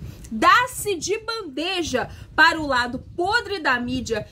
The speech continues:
e para a ala progressista da força a oportunidade de dizer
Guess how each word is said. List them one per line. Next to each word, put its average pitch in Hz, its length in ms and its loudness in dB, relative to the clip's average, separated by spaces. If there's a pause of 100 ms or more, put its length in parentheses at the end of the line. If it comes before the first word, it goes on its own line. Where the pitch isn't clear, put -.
(120)
e 220 100 -12
para 214 340 4
a 226 240 4
ala 440 140 0
progressista 330 800 -8
da 190 120 -8
força 277 600 0 (420)
a 254 140 6
oportunidade 294 1040 2
de 269 240 -2
dizer 302 580 0